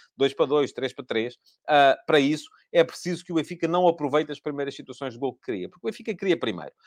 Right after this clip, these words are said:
Se marca, fica difícil, porque o Benfica não tem que pressionar tanto. Ah, se não marca, e se o zero a zero se vai eternizando, começa a ficar a vida mais fácil para os, eh, para os adversários. Ah, e aí, de facto, pode colocar-se essa questão dos pontos fracos,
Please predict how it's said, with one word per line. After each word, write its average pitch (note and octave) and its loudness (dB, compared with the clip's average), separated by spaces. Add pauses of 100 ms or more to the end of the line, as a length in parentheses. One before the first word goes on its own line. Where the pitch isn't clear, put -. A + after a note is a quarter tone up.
(120)
Se - -6
marca, G3+ 6 (220)
fica E3+ -2
difícil, D3+ -4
porque - -10
o - -8
Benfica D#3 -6
não D3+ -2
tem F#3 2
que E3+ -12
pressionar C3 0
tanto. D2+ -10 (720)
Ah, C#3+ 6
se - -4
não B3 10
marca, C3+ 4 (180)
e C3+ -8
se E3+ -6
o E3 2
zero F3 6
a - 2
zero E3+ 4
se E3+ -6
vai F#3+ 6
eternizando, F3+ 0 (260)
começa C3 0
a C3+ 2
ficar D3 2
a - 0
vida D#3 0
mais D#3+ 0
fácil D#3+ 0
para E3 -2
os, D#3+ -2
eh, D#3+ -2
para E3+ 0
os E3 0
adversários. D#3+ 2 (280)
Ah, B2+ 4
e D3 4
aí, D3+ 4
de D3 -8
facto, F3+ 4
pode B3 6
colocar-se G#3 0
essa G3+ -4
questão G3 -4
dos G3 -8
pontos G3 -8
fracos, E3 -2